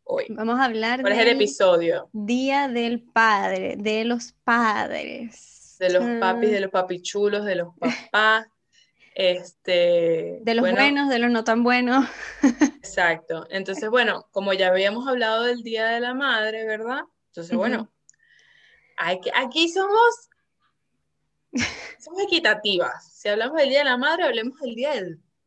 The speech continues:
Speaker 1: Padre, ¿verdad?
Speaker 2: Exacto. Y vamos a
Speaker 1: Claro que
Speaker 2: empezar,
Speaker 1: sí.
Speaker 2: como siempre, por acá, por el principio.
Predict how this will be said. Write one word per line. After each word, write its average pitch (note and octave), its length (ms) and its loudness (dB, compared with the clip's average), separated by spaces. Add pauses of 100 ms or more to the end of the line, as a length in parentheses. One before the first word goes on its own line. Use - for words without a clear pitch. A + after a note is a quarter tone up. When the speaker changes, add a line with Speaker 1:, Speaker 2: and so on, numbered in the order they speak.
(100)
Speaker 1:
Padre, G3 720 0 (400)
¿verdad? G#3 580 -8
Speaker 2:
Exacto. - 220 -18 (200)
Y A#3 60 -2
vamos A#3 160 4
a D#4 40 2
Speaker 1:
Claro D#4 80 2
que A#3+ 160 2 (240)
Speaker 2:
empezar, C#5 60 0
Speaker 1:
sí. - 180 -14 (360)
Speaker 2:
como C4+ 220 0
siempre, C4+ 540 2
por A#3+ 120 -4
acá, A#3+ 400 -2 (120)
por A3+ 160 0
el A3+ 160 -2
principio. - 1000 -8